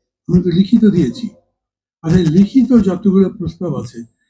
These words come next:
সেই প্রস্তাবগুলো টেবিলের মধ্যে রাখেন, বিরাট একটা টেবিল, চতুর্দিকে এক্সপার্ট রাখেন পঞ্চাশটা,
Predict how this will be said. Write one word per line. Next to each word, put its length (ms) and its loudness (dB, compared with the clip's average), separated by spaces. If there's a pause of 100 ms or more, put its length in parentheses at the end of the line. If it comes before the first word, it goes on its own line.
সেই 180 0
প্রস্তাবগুলো 600 -2
টেবিলের 440 -4
মধ্যে 220 -6
রাখেন, 300 -14
বিরাট 500 -4
একটা 220 -20
টেবিল, 340 -10 (340)
চতুর্দিকে 520 -4
এক্সপার্ট 460 -12
রাখেন 220 -10
পঞ্চাশটা, 600 -14